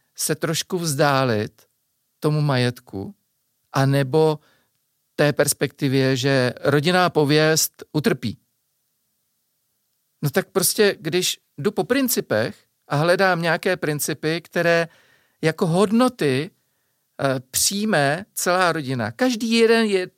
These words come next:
její člen a chce je dál posouvat do té další generace a obhajovat a, a, a v podstatě pracovat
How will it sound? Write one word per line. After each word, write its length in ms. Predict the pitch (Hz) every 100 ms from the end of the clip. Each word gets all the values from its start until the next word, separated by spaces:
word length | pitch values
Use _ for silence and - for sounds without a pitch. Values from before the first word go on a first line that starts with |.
| _ -
její 340 | 180 190 185
člen 500 | - 127 123 117 190 _ _ _ _ _
a 100 | 170
chce 300 | 160 - 202
je 260 | 190 190 185 _ _ _ _ -
dál 340 | 135 208 240 233
posouvat 720 | 196 - 170 160 127 120 127 _ _ _ _ _ _ _ -
do 120 | 160
té 200 | 180 165
další 340 | 151 156 -
generace 680 | 170 147 131 120 - 107 -
a 100 | 160
obhajovat 840 | 160 156 147 147 135 117 113 131 -
a, 200 | 131 - -
a, 240 | 120 117 _ _ -
a 80 |
v 60 | 139
podstatě 640 | - - 147 139 151 143 - _ _ _ _ _ -
pracovat 560 | 170 180 - 147 135